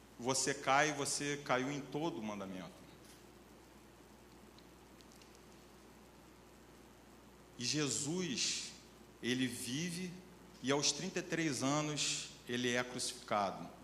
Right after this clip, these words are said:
E naquele momento da cruz,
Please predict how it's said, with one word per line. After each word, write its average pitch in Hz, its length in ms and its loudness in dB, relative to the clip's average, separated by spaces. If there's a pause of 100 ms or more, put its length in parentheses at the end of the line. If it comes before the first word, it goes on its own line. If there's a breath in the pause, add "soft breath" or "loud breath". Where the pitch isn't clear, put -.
(2500)
E 123 80 2
naquele 143 400 8
momento 170 440 4
da 160 120 6
cruz, 127 760 4